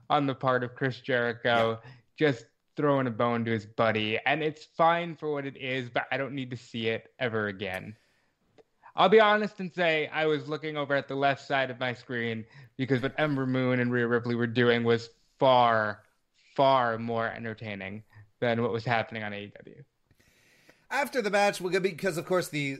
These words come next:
Speaker 2: the, uh, Judas Effect, uh, wins the match for, uh, Hager and Jericho, who are still undefeated as a tag team. After the match, Jericho thanks all the fans for thirty years in the business, but gets interrupted by M J F's music. But M J F comes out and says, "No, no, cut the music. This isn't about me."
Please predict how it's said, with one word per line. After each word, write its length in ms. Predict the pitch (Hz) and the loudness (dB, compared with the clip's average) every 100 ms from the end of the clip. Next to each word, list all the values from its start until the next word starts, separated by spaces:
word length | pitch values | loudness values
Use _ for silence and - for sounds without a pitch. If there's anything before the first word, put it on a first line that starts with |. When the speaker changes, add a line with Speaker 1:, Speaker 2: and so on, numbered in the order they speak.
| - | -12
Speaker 2:
the, 500 | 131 117 127 127 120 | -18 -10 -6 -2 -2
uh, 40 | |
Judas 280 | 110 131 117 | -2 -6 -8
Effect, 460 | 110 113 104 _ 113 | -8 -8 -8 _ -8
uh, 520 | 101 95 95 92 95 104 | -6 -6 -8 -10 -12 -10
wins 220 | 120 104 | -10 -8
the 60 | |
match 300 | 107 113 110 | -6 -6 -8
for, 400 | - 110 104 98 | -10 -8 -6 -8
uh, 240 | 92 92 95 | -10 -12 -12
Hager 380 | 117 110 110 113 | -10 -8 -10 -10
and 260 | 110 98 | -12 -12
Jericho, 480 | 101 131 127 120 110 | -6 -4 -4 -6 -8
who 100 | 113 | -6
are 100 | 110 | -10
still 280 | - 131 127 | -6 -6 -6
undefeated 520 | 123 113 - 131 113 | -8 -10 -12 -10 -8
as 160 | 104 95 | -10 -12
a 40 | |
tag 320 | 90 139 127 | -10 -8 -8
team. 280 | - 107 98 _ _ _ _ _ | -10 -14 -14 _ _ _ _ _
After 220 | - 214 202 | -6 -4 -2
the 60 | |
match, 240 | 196 208 135 | 0 0 0
Jericho 340 | 185 185 196 | 0 2 0
thanks 280 | 175 156 147 | 0 -2 0
all 140 | 156 | 2
the 80 | 139 | 2
fans 240 | 160 160 | 0 -2
for 100 | - | -4
thirty 220 | - 147 135 | -8 -6 -4
years 180 | 143 | -6
in 60 | 123 | -6
the 60 | 120 | -6
business, 400 | 147 139 156 151 | -6 -4 -6 -6
but 140 | 110 | -4
gets 220 | 170 175 | -2 -2
interrupted 520 | 185 156 180 233 190 | -6 -2 -2 0 0
by 160 | 160 170 | 2 2
M 160 | 180 160 | 2 -2
J 240 | 156 151 | -2 0
F's 260 | 233 311 156 | -2 -4 -6
music. 480 | 147 127 131 180 | -4 -4 -4 -4
But 120 | 220 277 | 2 2
M 120 | 349 | 4
J 80 | 320 | 2
F 120 | 311 | 2
comes 140 | 226 | -4
out 100 | 277 | -4
and 100 | 254 | -4
says, 140 | 240 226 | -6 -4
"No, 80 | |
no, 140 | 302 277 | -4 -4
cut 300 | - 262 - | -6 -10 -8
the 60 | |
music. 320 | 220 262 214 185 | -8 -8 -8 -8
This 140 | 190 | -10
isn't 220 | 202 190 | -12 -10
about 300 | 175 170 151 | -2 0 0
me." 320 | 226 214 107 | -4 -6 -6